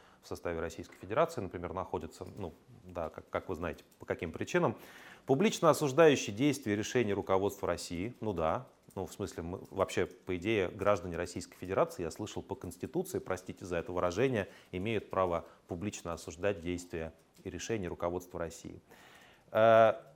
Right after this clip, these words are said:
значит, университет представляет угрозу основам конституционного строя, территориальной целостности и безопасности государства.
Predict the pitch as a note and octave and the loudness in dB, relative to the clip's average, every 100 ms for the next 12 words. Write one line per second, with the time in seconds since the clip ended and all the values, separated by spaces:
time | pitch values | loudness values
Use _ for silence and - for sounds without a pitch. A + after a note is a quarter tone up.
0 | _ _ - A#2+ C3 - C#3+ D#3+ D#3 G3 | _ _ -8 0 0 0 0 0 6 6
1 | F#3+ C3 - C3 C3+ A#2+ B2+ A2+ C3 A2 | 6 -2 6 8 10 8 6 2 4 6
2 | G#2+ G2+ - B2+ G#2+ G2 F#2+ G2+ - G2+ | 4 2 2 0 2 0 -4 -10 -10 -12
3 | G2 - A#2 G2+ F#2+ F#2 F#2 A2+ G#2+ F#2+ | -12 -2 0 0 0 -2 -2 -2 2 2
4 | F2 F#2 F2+ - G2 F#2 F2 F2 - F#2+ | 0 -4 -8 -2 0 2 0 -6 -2 0
5 | E2+ - E2+ D#2+ - D#2+ E2+ F2+ F2+ F2+ | 0 -6 -12 -12 -12 -12 -4 -2 0 0
6 | - E2+ E2+ F2+ - B2 G3+ G3+ - F#3 | -2 -12 -10 -10 -6 6 6 6 6 8
7 | F3+ F3 | 8 2